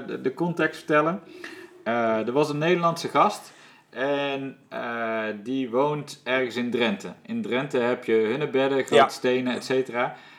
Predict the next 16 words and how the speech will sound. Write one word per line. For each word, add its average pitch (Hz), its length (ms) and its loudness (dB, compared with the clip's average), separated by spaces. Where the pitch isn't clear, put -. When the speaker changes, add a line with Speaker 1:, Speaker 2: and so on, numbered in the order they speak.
Speaker 1:
Die 196 120 -4
dacht 180 140 4
op - 60 -10
een 147 80 -4
gegeven 127 160 -2
moment: 113 160 -2
"Hoe 185 100 -2
zijn 151 180 2
die 101 100 -2
stenen 208 360 2
hier 135 160 4
eigenlijk 101 320 0
gekomen?" 92 440 -6
Speaker 2:
Ja. 123 240 4
Speaker 1:
Nou, - 180 -8
eh, 107 320 -4